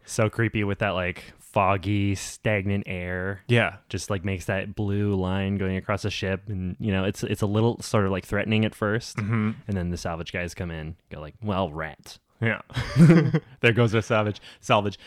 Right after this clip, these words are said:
Speaker 2: And is that because they're on a salvage mission, but they have a protocol where if they find a human, then they have to get the human back? Or were they referring to the fact that they wanted to just keep the ship that they found?
Speaker 1: Just like, um,
Speaker 2: How'd you take that?
Speaker 1: just leaning into, like, um, science fiction pop culture that I've seen lately.
Speaker 2: Yeah.
Speaker 1: Like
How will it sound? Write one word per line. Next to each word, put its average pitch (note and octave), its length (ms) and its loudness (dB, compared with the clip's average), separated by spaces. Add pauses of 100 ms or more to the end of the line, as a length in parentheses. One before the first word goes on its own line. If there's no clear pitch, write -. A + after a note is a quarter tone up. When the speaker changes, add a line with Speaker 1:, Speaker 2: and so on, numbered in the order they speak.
(140)
Speaker 2:
And C3 100 2
is A#2+ 80 2
that C3 160 6
because A#2 400 4
they're G#2+ 160 4
on A2 140 4
a G#2+ 40 0
salvage G#2 320 -2
mission, G#2 400 -2
but G2 300 0
they G#2 120 -2
have F#2+ 280 0
a F#2+ 80 -6
protocol F#2+ 440 -2
where F2+ 100 -2
if F#2 100 -4
they G2+ 80 -2
find F#2 220 -4
a - 20 -8
human, F2+ 260 -6
then F2+ 120 -6
they F2+ 80 -4
have F2+ 120 -6
to - 60 -6
get F2 140 -8
the F#2+ 60 -6
human F2+ 300 -6
back? G2 460 2
Or G#2 140 -2
were G2 100 -2
they F#2+ 120 -2
referring G2 340 -4
to G2+ 80 -10
the F#2 80 -8
fact F2+ 240 -6
that F#2 100 -8
they G2 80 -4
wanted F2+ 460 -6
to G2 80 -8
just - 220 -10
keep - 200 -10
the - 80 -6
ship - 300 -4
that - 120 -10
they - 100 -10
found? - 340 -14 (120)
Speaker 1:
Just B2+ 200 0
like, C3+ 280 6
um, G#2+ 300 6
Speaker 2:
How'd F#2+ 180 4
you F#2+ 60 -6
take D#2+ 220 -4
that? - 260 -10
Speaker 1:
just B2+ 240 2
leaning C3+ 300 8
into, B2 280 4
like, F#2+ 380 -2 (240)
um, E2 520 -6 (120)
science F#2+ 360 -4
fiction G2 360 -4
pop F#2+ 220 -6
culture G2 280 -2
that F2+ 120 0
I've E2+ 100 -4
seen E2+ 200 -6
lately. G#2 460 -2
Speaker 2:
Yeah. E2 320 -4
Speaker 1:
Like F2 300 -4